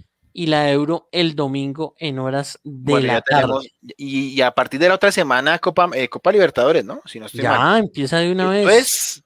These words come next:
Speaker 1: Y ya viene la Liga Betplay y la,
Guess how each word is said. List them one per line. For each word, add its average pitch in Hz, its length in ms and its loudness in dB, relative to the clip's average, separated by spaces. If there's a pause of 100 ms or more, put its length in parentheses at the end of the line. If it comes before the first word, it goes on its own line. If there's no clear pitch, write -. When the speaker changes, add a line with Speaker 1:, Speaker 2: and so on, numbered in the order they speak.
Speaker 1:
Y 151 220 0
ya 143 180 4
viene 170 300 4
la 190 120 4
Liga 151 320 0
Betplay 165 920 0 (100)
y 135 120 -12
la, 131 520 0